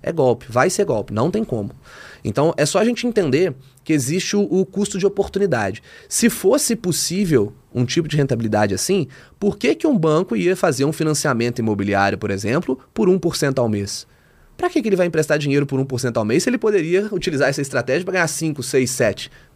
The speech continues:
Não faz sentido. Então, você pode ter certeza que banco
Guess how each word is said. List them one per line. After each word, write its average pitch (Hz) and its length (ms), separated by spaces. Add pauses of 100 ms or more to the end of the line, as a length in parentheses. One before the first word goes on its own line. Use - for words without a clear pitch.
(200)
Não 156 80
faz 214 240
sentido. 240 400 (540)
Então, 147 840
você - 120
pode 165 200
ter 196 100
certeza 185 340
que 180 240 (320)
banco 208 540